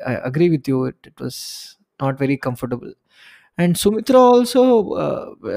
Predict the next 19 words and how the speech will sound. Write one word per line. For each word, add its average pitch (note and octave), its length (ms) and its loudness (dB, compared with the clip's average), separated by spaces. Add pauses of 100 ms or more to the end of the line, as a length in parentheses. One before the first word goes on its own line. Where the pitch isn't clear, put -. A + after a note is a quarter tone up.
(140)
her E3 240 -2
characterization F#3 640 0
was F3 160 2
very D3 280 2
one C#3+ 360 2
note. C3+ 320 0 (600)
Um, C#3+ 500 -2
அதாவது, D3+ 640 2
ஆண்களை D3+ 520 2
வெறுக்கிறேன், D#3 340 0
வெறுக்கிறேங்கிறாங்க. D3 920 0 (640)
அப்புறமா F3 440 4
வந்து E3 400 2
கமல் D#3 300 4
தான் G3 220 6
வந்து F#3 560 6
சோபாவை E3 460 4
கெடுத்திருப்பான்னு D#3 600 2
நம்புறாங்க. C#3+ 540 2